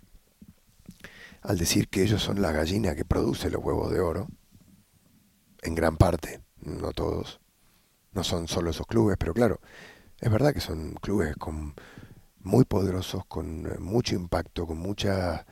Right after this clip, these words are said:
muchos hinchas alrededor del mundo, son los que uno quiere ver en las finales, sí,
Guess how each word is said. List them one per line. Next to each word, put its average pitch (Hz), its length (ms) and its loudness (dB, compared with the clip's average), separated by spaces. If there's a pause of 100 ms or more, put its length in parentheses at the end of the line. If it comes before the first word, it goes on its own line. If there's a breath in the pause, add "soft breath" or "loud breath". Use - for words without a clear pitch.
(260 loud breath)
muchos - 340 2
hinchas 113 440 0
alrededor 82 400 2
del 82 100 -4
mundo, 104 300 -2 (360 loud breath)
son 95 240 0
los 87 100 -2
que - 120 -6
uno 90 200 -2
quiere 82 220 0
ver 82 120 2
en 78 100 -2
las 78 120 0
finales, - 380 -4
sí, - 300 -2